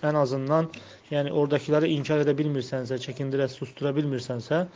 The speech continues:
uzaqlaşmağın lazımdır. Yaxşı, ən gözəli bu olar ki, nəsihətlə, gözəl nəsihətlə başa salasan ki, yəni, gəl filan kəsin, yəni, kimindirsə, yəni, onun günahını, e, yəni, özümüzə yükləməyək.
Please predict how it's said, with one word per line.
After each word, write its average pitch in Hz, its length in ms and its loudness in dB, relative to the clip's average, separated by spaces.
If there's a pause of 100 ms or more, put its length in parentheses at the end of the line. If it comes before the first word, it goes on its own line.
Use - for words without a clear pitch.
(500)
uzaqlaşmağın 151 680 4
lazımdır. 123 520 0
Yaxşı, 185 300 0 (100)
ən 185 220 6
gözəli 170 320 6
bu 175 100 8
olar 165 240 8
ki, 185 220 4 (420)
nəsihətlə, 156 680 2
gözəl 147 280 4
nəsihətlə 143 640 0
başa 131 240 -4
salasan 135 400 0
ki, 147 160 0
yəni, 135 320 2
gəl 135 220 2 (160)
filan 131 260 -6
kəsin, 127 400 -4
yəni, 123 160 -4
kimindirsə, 131 540 -2 (640)
yəni, 135 340 0
onun 151 320 0
günahını, 143 540 2 (600)
e, 135 120 -2 (880)
yəni, 131 400 0
özümüzə 131 540 0
yükləməyək. 131 720 -2